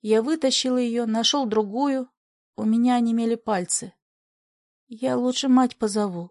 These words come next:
боюсь». Она замахала рукой. «Что ты?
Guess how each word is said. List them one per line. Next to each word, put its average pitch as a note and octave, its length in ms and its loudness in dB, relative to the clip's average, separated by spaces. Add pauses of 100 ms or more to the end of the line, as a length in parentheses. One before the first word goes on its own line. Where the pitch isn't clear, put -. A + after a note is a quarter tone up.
(160)
боюсь». A3 580 -2 (580)
Она A#3+ 320 2
замахала A3+ 540 0
рукой. G3 460 -6 (600)
«Что D#4+ 400 2
ты? E3 260 -8